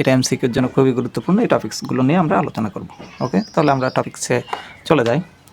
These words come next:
তো আমাদের প্রথমে আছে বাইনারি যোগ, বিয়োগ। কথা হচ্ছে, বাইনারি যোগ, বিয়োগ আমরা কেন শিখব, এটা একটা ব্যাপার। তো আমরা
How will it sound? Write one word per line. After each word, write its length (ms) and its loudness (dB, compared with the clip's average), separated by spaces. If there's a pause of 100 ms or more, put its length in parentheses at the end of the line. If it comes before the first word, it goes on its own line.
(180)
তো 100 -2
আমাদের 260 4
প্রথমে 320 8
আছে 160 0 (840)
বাইনারি 380 4 (520)
যোগ, 180 6
বিয়োগ। 180 0 (800)
কথা 180 4
হচ্ছে, 140 2 (100)
বাইনারি 320 4 (120)
যোগ, 120 6 (100)
বিয়োগ 220 6
আমরা 200 0
কেন 120 2 (180)
শিখব, 260 -2 (300)
এটা 180 0
একটা 200 -6
ব্যাপার। 240 -2 (1120)
তো 60 2 (320)
আমরা 160 4